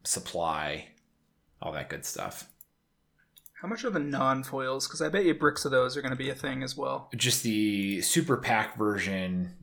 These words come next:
Speaker 1: base, most basic one looks like it's a dollar fifty or two bucks. The extended arts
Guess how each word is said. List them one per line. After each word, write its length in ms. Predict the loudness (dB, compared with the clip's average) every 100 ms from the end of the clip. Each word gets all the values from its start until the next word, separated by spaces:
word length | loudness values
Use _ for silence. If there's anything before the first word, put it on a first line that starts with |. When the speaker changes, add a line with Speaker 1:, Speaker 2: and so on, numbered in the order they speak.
| -2
Speaker 1:
base, 340 | 4 4 4
most 320 | 4 6 6 4
basic 300 | 2 0 -2
one 140 | -2
looks 140 | -2
like 140 | -2 -4
it's 140 | -8
a 40 | -6
dollar 280 | -4 -2
fifty 240 | -4 -8 -10
or 60 |
two 180 | -8 -8
bucks. 520 | -4 -2 -2 -4 -4
The 200 | -4 -8
extended 400 | -8 -6 -4 -2
arts 580 | 0 0 -2 -4 -6 -6